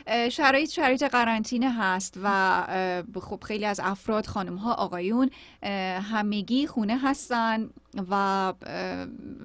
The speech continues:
م-، حالا بن-، بنا به شرایطی که پیش اومده، اه، ممکنه این شرایط ایجاد، یه نوعی منجر بشه به تنش بین اعضای خانواده، خصوصاً، اه، خانم و آقا، زن و شوهر. اه، چطوری ممکنه، م، اصلاً این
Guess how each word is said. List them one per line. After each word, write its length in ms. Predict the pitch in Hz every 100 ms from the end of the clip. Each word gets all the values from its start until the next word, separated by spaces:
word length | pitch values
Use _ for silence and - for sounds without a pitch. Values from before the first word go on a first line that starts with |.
| 180
م-، 360 | 185 190 - 185
حالا 240 | 196 196
بن-، 320 | 196 190 190 180
بنا 240 | 190 202
به 80 | 208
شرایطی 340 | 214 185 208
که 80 | 226
پیش 240 | 226 202
اومده، 480 | 202 180 180 240 277 - - - -
اه، 120 | 226
ممکنه 500 | 226 262 247 302 285
این 300 | 277 294 247
شرایط 640 | - 233 214 202 208 247 196 226 -
ایجاد، 500 | 214 190 220 226 - - 143 220
یه 180 | 226
نوعی 220 | 233 240 226
منجر 480 | 220 190 220 214 226
بشه 260 | 226 -
به 100 | 208
تنش 520 | 208 220 208 254 - -
بین 160 | 185
اعضای 320 | 180 180 202
خانواده، 360 | 196 175 170 214
خصوصاً، 600 | - 311 311 - 262 247 247 - - -
اه، 140 | 208
خانم 280 | 233 208 220
و 40 |
آقا، 300 | 185 175 196
زن 200 | 190 170
و 40 | -
شوهر. 360 | 185 220 202 - - -
اه، 320 | 220 247 240 214 - 190 233
چطوری 380 | 359 - 370 370
ممکنه، 640 | 240 190 214 190 175 139
م، 280 | 113 185 180
اصلاً 220 | 190 214
این 120 | 202